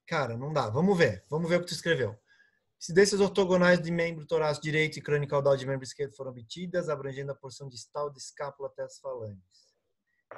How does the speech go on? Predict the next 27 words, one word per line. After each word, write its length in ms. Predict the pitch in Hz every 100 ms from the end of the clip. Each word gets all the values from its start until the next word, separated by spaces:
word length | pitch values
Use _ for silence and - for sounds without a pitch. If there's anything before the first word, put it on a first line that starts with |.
| 131
Imagens 380 | 143 165 160 151
com 140 | 156
superexposição 800 | - 160 165 151 - 147 131 151
da 100 | 147
técnica 400 | 143 147 147 139
radiográfica, 580 | 139 131 131 151 160 -
limitando 480 | 156 156 151 151 151
a 20 |
avaliação. 480 | 147 156 151 - 120
Sem 280 | - 196 262
dúvida, 300 | 202 185 127
sem 180 | 113 214
contar 300 | 240 196 190
o 40 |
posicionamento, 760 | - 226 208 233 226 190 139 -
né? 120 | 110 110 _ _ _ _ _ _ _ -
A 40 |
gente 220 | 185 220 -
tem 160 | 220
que 60 | 233
falar 300 | 208 180 151
que 160 | -
tem 360 | - 147 135 117 107 - _ _ _ _ - - -
limitações. 640 | 147 147 - 135 - 98 - _ _ _ _ _ _ _ _ _ -
Aumento 360 | 214 226 220
do 80 | 196
escápulo, 720 | 202 - 190 185 190 180 180